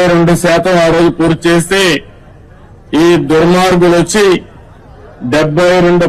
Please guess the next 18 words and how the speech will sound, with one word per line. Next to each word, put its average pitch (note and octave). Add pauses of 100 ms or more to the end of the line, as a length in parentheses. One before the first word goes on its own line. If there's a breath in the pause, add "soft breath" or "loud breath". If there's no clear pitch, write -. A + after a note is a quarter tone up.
పర్సెంట్ E3 (140)
పూర్తి F3+
చేసిన E3+ (160)
డయాఫ్రామ్ F3
వాళ్ళు F3
పూర్తయితే F3 (1000)
దాన్ని C#3+
గోదావరిలో D3+
కలిపేశారు. B2 (880)
కాఫర్ F3
డ్యాములు F3+
డ్యామేజ్ E3
అయినాయి. C#3+ (1120)
రెండు F3+ (100)
వేల F#3 (280)
ఇరవై F3+ (120)
ఒకటి D#3+ (1000)
జూన్కు F#3